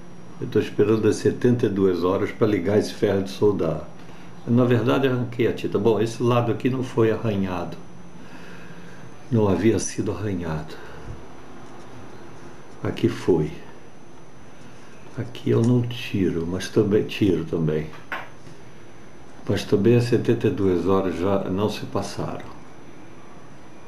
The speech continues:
Quando se passar, eu vou botar isso pra esquentar, deixar horas esquentando pra ver se a tinta realmente resiste aos seiscentos graus. Amigos, aqui vocês têm o filtro Boucheron.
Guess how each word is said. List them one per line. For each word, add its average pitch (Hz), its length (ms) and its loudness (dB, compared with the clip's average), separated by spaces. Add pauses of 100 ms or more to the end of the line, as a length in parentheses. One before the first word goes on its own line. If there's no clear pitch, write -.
(1040)
Quando 92 180 2
se - 140 -6
passar, 110 520 2
eu 107 60 4
vou 101 140 0
botar 110 380 2
isso 110 340 0 (320)
pra 92 220 2 (300)
esquentar, 110 720 2
deixar 104 320 0
horas 101 360 4
esquentando 101 560 0
pra 113 120 2
ver 101 200 4
se - 160 -2
a 95 60 4
tinta 104 380 -2
realmente 117 540 2
resiste 92 720 0
aos 95 240 4
seiscentos 101 580 0
graus. - 680 -2 (720)
Amigos, 127 320 6
aqui 147 120 4
vocês 156 320 2
têm 143 260 2
o 135 80 2
filtro 127 380 2
Boucheron. 107 760 2